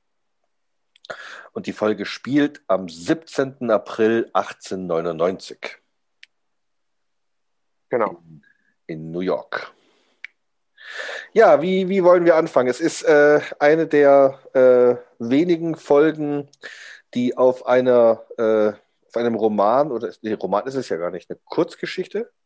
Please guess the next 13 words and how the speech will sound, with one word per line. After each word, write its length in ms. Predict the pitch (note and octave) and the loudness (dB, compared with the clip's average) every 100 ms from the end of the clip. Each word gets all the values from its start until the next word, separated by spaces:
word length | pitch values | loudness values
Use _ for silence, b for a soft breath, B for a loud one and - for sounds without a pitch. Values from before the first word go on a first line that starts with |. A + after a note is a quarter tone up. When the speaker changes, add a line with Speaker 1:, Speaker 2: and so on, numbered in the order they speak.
| - | -8
Speaker 1:
Ja, 140 | D#2+ | -8
ne? 180 | E2+ F3+ _ _ _ _ _ _ _ _ _ - - - D#3+ | -8 -14 _ _ _ _ _ _ _ _ _ -20 -20 -16 -10
Kurz- 260 | D#3+ D3+ D3+ | -6 -6 -8
Speaker 2:
Ich, 60 | B B B _ _ _ _ _ | B B B _ _ _ _ _
also 220 | - E3+ | 2 2
f-, 480 | E3+ - - - - - D3+ | 2 -4 -20 -20 -12 -8 -8
von 300 | - E3 F3 | -2 -2 0
Futrell 680 | - E3 - E3 F3+ G#3+ | 0 -2 0 2 4 4
war 180 | G3 F3 | 4 4
es 160 | E3 - | 4 -2
wohl 160 | C#3+ | -6
eine 140 | B2+ A2+ | -4 -6
Kurzgeschichte. 880 | - - - - - - - - | -4 -6 -8 -16 -18 -18 -20 -18